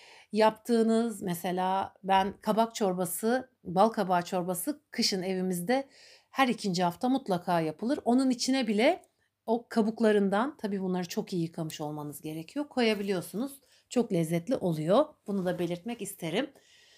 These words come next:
Size tarifler de veririm zaten, e, arada bir. Bu limon kabuklarını veya portakal kabuklarını her seferinde veya her iki seferde bir değiştirirseniz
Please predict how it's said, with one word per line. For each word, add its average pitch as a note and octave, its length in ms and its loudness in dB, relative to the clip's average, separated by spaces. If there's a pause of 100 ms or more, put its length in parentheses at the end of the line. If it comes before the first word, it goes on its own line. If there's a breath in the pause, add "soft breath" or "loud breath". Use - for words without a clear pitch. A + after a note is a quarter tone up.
(160 soft breath)
Size A3 520 0 (240)
tarifler F#3+ 560 4
de E3 80 0
veririm C#3+ 400 -6
zaten, D3 500 -10 (220)
e, E3 380 -12 (160)
arada E3 400 -2
bir. D4+ 240 -2 (1000)
Bu B3+ 160 4
limon D4+ 540 4
kabuklarını A#3 580 0
veya G3 180 4
portakal A3+ 460 0
kabuklarını G3 720 -2 (280 soft breath)
her D#4+ 180 2
seferinde F#3 580 0
veya G3+ 160 2
her A#3 120 0
iki B3 160 -2
seferde G3 460 0
bir F#3 180 -2
değiştirirseniz A3+ 720 -2